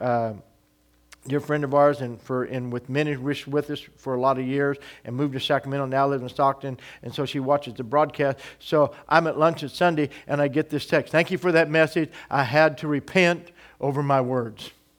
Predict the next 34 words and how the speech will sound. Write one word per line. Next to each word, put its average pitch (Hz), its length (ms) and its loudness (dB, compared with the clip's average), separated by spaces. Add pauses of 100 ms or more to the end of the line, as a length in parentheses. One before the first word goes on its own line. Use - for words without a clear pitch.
(1000)
Things 143 200 -2
I've 143 140 4
been 139 120 -2
speaking, 143 360 -4
things 135 240 -4
I've 131 100 -2
been 131 160 -4
saying, 131 420 -4 (240)
and 123 80 -6
it 123 80 -10
challenged 135 380 -4
me. 117 60 -8
So 120 160 -10
thank 147 320 0
you 147 160 0 (240)
for 139 120 -8
speaking 143 380 -4
the 127 100 -6
truth. 160 380 -2 (160)
But 147 240 0
we, 151 140 0
we 160 240 4
all, 170 400 6
just 135 240 -2
like 175 160 6
when 175 80 -2
my 170 160 6
son 190 320 2
said 190 220 -2
to 175 40 -2
me, 185 260 -2
"I 156 280 8
agree," 160 380 2 (200)
we 160 200 2